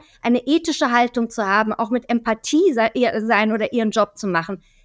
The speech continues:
verstärkt, potenziert, ja. Ich denke, es, es sind beide Szenarien möglich, aber was ganz sicherlich, ähm, der Fall, äh, ist, äh, und gerade, äh, wäre das natürlich auch, oder unser Appell, äh, von Human an, an die,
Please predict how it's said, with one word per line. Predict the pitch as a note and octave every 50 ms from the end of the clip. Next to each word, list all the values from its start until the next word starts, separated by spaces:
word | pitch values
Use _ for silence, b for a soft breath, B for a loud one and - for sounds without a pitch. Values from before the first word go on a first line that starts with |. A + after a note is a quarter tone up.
| _
verstärkt, | - B3+ B3 - - - B3+ A#3+ F#3 E3+ D#3 - - _ _
potenziert, | - B3+ B3 B3+ B3 A#3 A#3 - - A#3+ G#3+ F#3 - - - - -
ja. | F3 G3+ B3+ C#4 B B B B B
Ich | - -
denke, | - C4 C4+ C#4 D4 C#4
es, | C4 C4+
es | - - B3+ G#3+
sind | A#3 B3+ B3 A3
beide | - F#3 F#3+ A#3+ C4+ D#4+ D4
Szenarien | - - C4+ B3+ A#3+ A3+ A#3+ B3+ A#3+ B3 A#3+ A3 G#3+
möglich, | A3+ D4 F4 F4 - F#3+ G#3 B3 A#3+ - -
aber | - G#3 A3 C4 C#4+ D#4 C#4+ G#3+
was | A#3+ B3+ B3 - -
ganz | - B3 D4 E4 E4 -
sicherlich, | D4+ C#4+ - C#4 B3+ B3 C4+ B3+ - - - _ _ _ _ _ _ _
ähm, | - A#3+ A#3+ A#3+ A#3+
der | A#3+ G#3
Fall, | - - - G#3 B3 C#4 C#4 A#3 - -
äh, | B3 A3+ G#3 F#3+ - C4
ist, | C#4+ C#4 C#4 - - - _ _ _ _ _ _ _ -
äh, | B3 B3 B3 B3 B3 B3+ - C4 C4 -
und | - A3+ A3 -
gerade, | G#3+ G3+ A3 C#4 D4 C#4 B3+ B3 - -
äh, | - A#3+ A#3 A#3 A#3 G3 - - - - B3+ G#3 G3
wäre | A3+ B3
das | B3 B3 -
natürlich | B3+ A#3 - A#3+ A3 -
auch, | A#3 A3 -
oder | A3+ G3+ G#3 G3+ - -
unser | C4+ C#4 D4+ C#4+ C4 A#3+
Appell, | G#3+ - - A3 A3+ A#3 A#3 - -
äh, | - G3+ G#3 G#3+ G#3
von | - - G#3+ G3+
Human | - - - C4 C#4+ C#4 G#3+ A3 A#3 -
an, | - G#3 G#3+ A3
an | - A3
die, | G3+ G3+ G3+